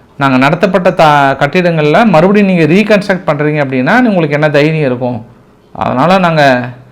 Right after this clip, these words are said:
இதை வார்னிங்கா கொடுக்குறோம், கொஞ்சம் அமைதியா இருங்கன்றாங்க." பாவம், அவங்களும் எத்தனை நாள் தான் குட் பைஸாவே இருப்பாங்க?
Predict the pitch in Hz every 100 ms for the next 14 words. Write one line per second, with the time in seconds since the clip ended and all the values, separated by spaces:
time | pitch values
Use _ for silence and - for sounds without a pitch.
0 | - _ - 131 123 131 180 202 202 202
1 | 180 151 180 226 190 185 175 160 160 151
2 | 143 131 123 127 120 135 143 160 135 156
3 | 170 147 165 160 147 151 151 139 151 147
4 | 147 143 131 123 - - -